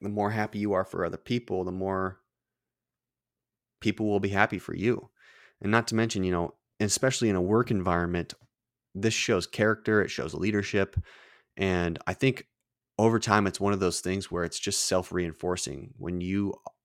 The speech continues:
are happy for other people, even if you're faking it till you make it, you'll start to really feel happy for other people when they win. And people are ecstatic, you know, when you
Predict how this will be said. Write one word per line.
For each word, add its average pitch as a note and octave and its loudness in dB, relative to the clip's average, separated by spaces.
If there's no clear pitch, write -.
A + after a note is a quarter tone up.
are F2+ 4
happy A2 0
for G2+ -2
other F2+ 0
people, F2 -4
even A#2 -2
if A#2+ -8
you're F2 -10
faking G#2 -2
it - -8
till G#2 -2
you E2+ -2
make F2 -8
it, C#3 -2
you'll G2 -4
start D3 4
to - 0
really G#2 4
feel A2+ 4
happy G#2+ 2
for G2 0
other F2 4
people A#2 0
when E2+ -2
they D#2+ -8
win. F#2+ -2
And - -4
people F3 6
are F2+ 4
ecstatic, - 0
you - -6
know, F2+ 0
when F#2 -2
you F2+ -4